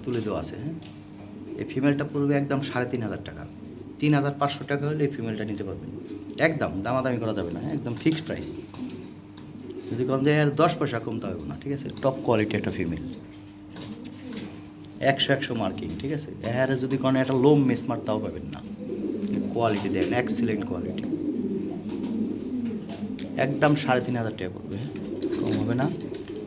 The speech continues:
তিন হাজার পাঁচশো টাকা হলে এই ফিমেলটা সংগ্রহ করতে পারবেন, ঠিক আছে ভাইজান? এখানে এক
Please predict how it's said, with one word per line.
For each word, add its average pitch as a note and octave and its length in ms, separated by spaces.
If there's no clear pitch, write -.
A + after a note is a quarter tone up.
তিন A#2 140
হাজার A2+ 280
পাঁচশো A#2 240
টাকা A#2 220
হলে C#3 280
এই A#2 40
ফিমেলটা A2 420
সংগ্রহ A2 360
করতে - 200
পারবেন, D#2+ 260
ঠিক C#3+ 100
আছে D#3 180
ভাইজান? C3+ 220
এখানে C3+ 520
এক C3+ 60